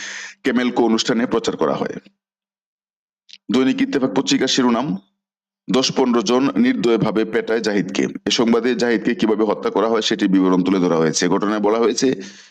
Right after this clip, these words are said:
প্রাইম এশিয়া বিশ্ববিদ্যালয়ের বনানী ক্যাম্পাসের প্রশাসন ভবনের, প্রশাসনিক ভবনের গেটের সামনে দশ পনেরো জন মিলে একজন শিক্ষার্থীকে পেটাচ্ছে।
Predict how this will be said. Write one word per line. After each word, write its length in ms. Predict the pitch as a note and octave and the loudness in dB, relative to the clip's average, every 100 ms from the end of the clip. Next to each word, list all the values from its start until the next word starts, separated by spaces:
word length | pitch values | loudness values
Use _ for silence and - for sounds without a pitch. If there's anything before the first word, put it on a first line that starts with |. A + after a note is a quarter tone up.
| _ _ - | _ _ -4
প্রাইম 180 | A#2+ B2+ | 0 2
এশিয়া 240 | C3 C#3 B2 | 0 0 0
বিশ্ববিদ্যালয়ের 520 | - A#2 A#2 A2+ G#2+ | 2 2 2 2 2
বনানী 260 | A#2 A#2 | 0 0
ক্যাম্পাসের 460 | A2+ A2 G#2+ - A#2 | 0 0 0 0 -2
প্রশাসন 440 | - B2 A#2+ A#2+ A2+ | 0 0 0 2 2
ভবনের, 340 | A2 G#2+ G2+ | 4 2 0
প্রশাসনিক 520 | - A2+ A#2 B2 A#2 G#2+ | -2 -2 0 0 0 0
ভবনের 360 | A2+ A#2 A2 - - - - - F2 | 0 0 -2 -4 -12 -20 -20 -4 0
গেটের 280 | A#2+ B2 A#2 | 2 0 0
সামনে 340 | - B2 A2 G#2+ | -2 0 0 0
দশ 180 | G#2 A2+ A2+ | 0 -2 0
পনেরো 220 | A2 G#2 | 0 0
জন 160 | G#2 G#2+ | 0 2
মিলে 220 | A2 A2+ - - | 2 2 -2 -4
একজন 240 | G2 G#2 | -2 -2
শিক্ষার্থীকে 560 | G2+ A#2+ A2+ G#2 - - | -2 -2 -2 -4 -4 -2
পেটাচ্ছে। 440 | A2+ F2 D#2 - | -2 -2 -2 -2